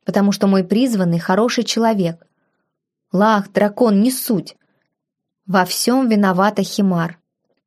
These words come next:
"Лишь бы еще не нырнул", взмолилась я и подкралась к живой изгороди. Самое блаженное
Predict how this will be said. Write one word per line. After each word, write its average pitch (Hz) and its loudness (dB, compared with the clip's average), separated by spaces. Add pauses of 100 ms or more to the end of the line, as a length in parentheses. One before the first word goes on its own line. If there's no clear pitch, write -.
(320)
"Лишь 262 2
бы 247 2
еще 254 2
не 240 2
нырнул", 202 2 (400)
взмолилась 185 0
я 247 -2 (380)
и 196 0
подкралась 196 0
к 180 -4
живой 190 0
изгороди. 170 -2 (580)
Самое 208 2
блаженное 190 0